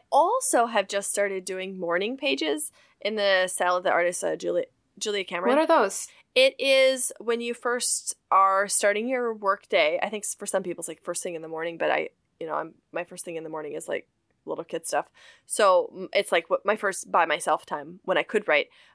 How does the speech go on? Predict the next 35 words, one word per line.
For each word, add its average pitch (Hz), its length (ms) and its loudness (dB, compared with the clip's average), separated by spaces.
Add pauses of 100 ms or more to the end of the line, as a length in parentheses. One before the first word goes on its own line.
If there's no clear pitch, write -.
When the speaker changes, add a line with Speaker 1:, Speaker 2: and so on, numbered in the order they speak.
Speaker 1:
Um, 202 340 4
just - 320 0 (160)
writing 220 400 2
a 269 60 0
few 175 160 -4
pages - 500 -6 (320)
and 202 360 4
whatever 202 480 2
it 196 80 0
is, 180 440 2 (240)
like, 196 240 0
literally 208 400 2
Speaker 2:
Huh. 311 80 4
Speaker 1:
anything 190 360 -2
that - 140 -8
you 175 80 -6
want 151 160 -10
to - 100 -10
write 147 140 -8
about. - 280 -12 (300)
And 196 300 2
so 196 120 0
for 190 160 -4
me, 196 180 -2
some 196 220 0
of 185 120 2
it's 180 160 2
been, 180 160 0
like, 180 380 2
relational 220 480 2
things 240 240 0
that 233 120 0
are 220 60 0
going 214 300 0
on, 185 340 -2